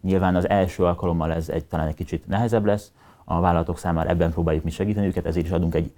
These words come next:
egyéves felkészülési időszakot, ugyanis a, az első beszámolási időszakban alapvetően egy ilyen előtanúsítás zajlik, ami nem teljes értékű tanúsítást jelent, a, nem is kell nyilvánosságra hozni feltétlenül a, a beszámolót,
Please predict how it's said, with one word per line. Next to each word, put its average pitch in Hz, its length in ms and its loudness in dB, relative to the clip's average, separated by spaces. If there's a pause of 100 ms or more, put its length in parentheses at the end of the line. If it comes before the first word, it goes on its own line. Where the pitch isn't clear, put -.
(140)
egyéves 85 360 0
felkészülési 87 640 -2
időszakot, 107 460 0
ugyanis 85 360 0
a, 82 140 2
az - 340 -6
első 90 320 2
beszámolási 87 640 0
időszakban 85 680 0 (260)
alapvetően 85 800 0
egy 78 280 0
ilyen 82 120 0
előtanúsítás 107 680 2
zajlik, 85 440 0 (140)
ami 80 180 -2
nem 95 180 2
teljes 95 260 2
értékű 90 320 -6
tanúsítást 85 480 -4
jelent, 82 280 -2 (240)
a, 80 200 -2
nem 92 100 4
is 87 100 0
kell 87 160 2
nyilvánosságra 95 580 4
hozni 87 200 0
feltétlenül 82 560 0
a, 80 240 2
a 82 100 0
beszámolót, 80 640 0